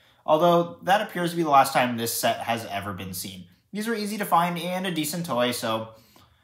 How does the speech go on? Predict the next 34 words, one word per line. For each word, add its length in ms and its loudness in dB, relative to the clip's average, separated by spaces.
if 260 -10
it's 220 -2
your 100 -2
thing, 440 -4
go 200 -2
for 240 -10
it, 80 -12
I 60 -12
guess. 500 -10
Here's 180 -4
our 140 2
token 300 2
F 200 2
tier 200 -4
train 340 -4
here. 340 -4
I 120 4
may 140 -4
reclassify 600 0
this 140 -4
one 100 -4
in 80 -6
the 60 -8
future 420 -4
because 320 -4
there's 260 -8
actually 440 -6
quite 240 -6
a 60 -4
lot 260 6
to 40 -10
these 220 -10
little 160 -8
trains. 400 -8